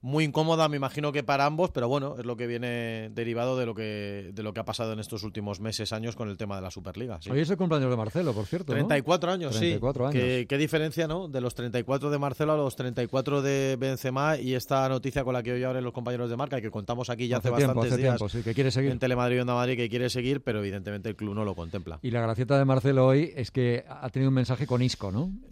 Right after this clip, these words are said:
Speaker 1: Sí, bueno, ha sido Isco.
Speaker 2: O Isco a
Speaker 1: Casi
Speaker 2: Marcelo,
Speaker 1: todos
Speaker 2: ¿no?
Speaker 1: los jugadores se suelen felicitar a través de sus cuentas en Instagram y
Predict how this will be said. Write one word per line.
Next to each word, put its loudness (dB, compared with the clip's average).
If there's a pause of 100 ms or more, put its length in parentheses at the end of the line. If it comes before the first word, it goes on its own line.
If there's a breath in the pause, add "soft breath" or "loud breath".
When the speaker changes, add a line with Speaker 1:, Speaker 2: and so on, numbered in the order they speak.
Speaker 1:
Sí, -2
bueno, 6
ha 6
sido 8
Isco. 6
Speaker 2:
O 10
Isco 8
a 10
Speaker 1:
Casi 8
Speaker 2:
Marcelo, 6
Speaker 1:
todos 8
Speaker 2:
¿no? 8
Speaker 1:
los -6
jugadores 6
se 2
suelen 2
felicitar 2
a 6
través 4
de 2
sus 0
cuentas 0
en -2
Instagram 4
y -2